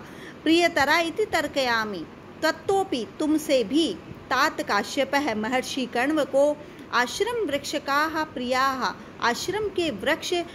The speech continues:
प्रियतरा इति तर्कयामि, बहुत अधिक प्रिय है, ऐसा मैं विचार करती हूँ। येन नवमालिका कुसुम पेलवा अपि,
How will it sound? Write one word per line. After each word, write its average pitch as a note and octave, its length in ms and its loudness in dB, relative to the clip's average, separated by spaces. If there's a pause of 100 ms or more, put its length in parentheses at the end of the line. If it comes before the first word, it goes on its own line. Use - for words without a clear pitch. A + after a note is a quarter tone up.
(200)
प्रियतरा F#4+ 560 4
इति E4 260 -2
तर्कयामि, A#3 800 -2 (120)
बहुत B3 300 -2
अधिक A3+ 200 -2
प्रिय D4+ 380 -2
है, D#4 300 0 (260)
ऐसा A#3+ 320 2
मैं C#4 140 2
विचार G#3+ 380 0
करती A3 380 -4
हूँ। B3+ 320 0 (400)
येन D4+ 580 2
नवमालिका D#4 720 2
कुसुम F4+ 460 -2
पेलवा D4 460 2
अपि, D4+ 380 -2